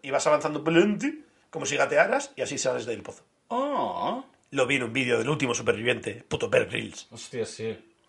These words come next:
Speaker 1: Ese puto amo.
Speaker 2: Hostia, muy bien, pues, si nunca voy por algún sitio que hayan
Speaker 1: ¿Movedizas?
Speaker 2: movedizas, me llevaré un palo de escoba.
Speaker 1: Maravilloso.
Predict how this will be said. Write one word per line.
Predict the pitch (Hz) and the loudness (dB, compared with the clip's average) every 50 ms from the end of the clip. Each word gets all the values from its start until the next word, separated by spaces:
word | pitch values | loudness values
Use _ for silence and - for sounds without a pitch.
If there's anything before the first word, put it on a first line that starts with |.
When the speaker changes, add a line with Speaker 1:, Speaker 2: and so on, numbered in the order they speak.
| _ _ _ - | _ _ _ -20
Speaker 1:
Ese | - - | -18 -16
puto | 90 - 87 82 78 | -16 -14 -14 -14 -14
amo. | 73 73 - _ _ _ _ _ | -14 -18 -20 _ _ _ _ _
Speaker 2:
Hostia, | - 120 - - 147 139 | -18 -16 -8 -4 -2 -2
muy | 123 120 131 135 | 0 0 -2 0
bien, | 127 120 131 127 | 0 0 -2 0
pues, | 123 113 104 - - - - | -2 -4 -4 -6 -10 -18 -18
si | - - - 117 | -16 -10 -8 -6
nunca | 113 123 131 143 139 175 160 156 151 156 - - | -4 -4 -4 0 2 4 6 6 6 4 2 -4
voy | 131 131 143 143 143 143 139 135 127 120 - - | -2 2 4 6 6 6 4 2 0 -4 -6 -2
por | - 131 127 | 2 4 4
algún | 127 127 135 143 139 | 4 4 2 0 -4
sitio | - 143 127 135 135 123 | -6 -4 -2 -2 -2 0
que | 123 135 131 | 0 0 2
hayan | 131 131 131 127 123 123 120 117 117 113 110 104 - | 2 2 2 4 2 2 0 0 -4 -8 -8 -10 -8
Speaker 1:
¿Movedizas? | - 123 120 110 135 156 156 202 214 214 - | -6 -6 -6 -4 -6 0 2 2 2 2 0
Speaker 2:
movedizas, | 139 131 131 127 131 143 151 147 214 208 196 - | -2 0 2 2 2 2 2 0 0 0 0 0
me | 147 135 127 | -2 -4 -2
llevaré | 123 120 127 127 | 2 4 4 4
un | 131 127 131 135 123 113 - _ | 4 2 -2 -6 -8 -12 -4 _
palo | - 135 123 123 123 113 | 6 8 8 8 6 4
de | 113 | 0
escoba. | 107 - - 107 95 87 85 87 - _ _ _ _ _ | -4 -4 -4 -6 -6 -4 -6 -10 -14 _ _ _ _ _
Speaker 1:
Maravilloso. | - 104 95 87 76 76 73 71 67 73 - - - | -20 -16 -14 -12 -12 -12 -12 -12 -14 -10 -8 -8 -8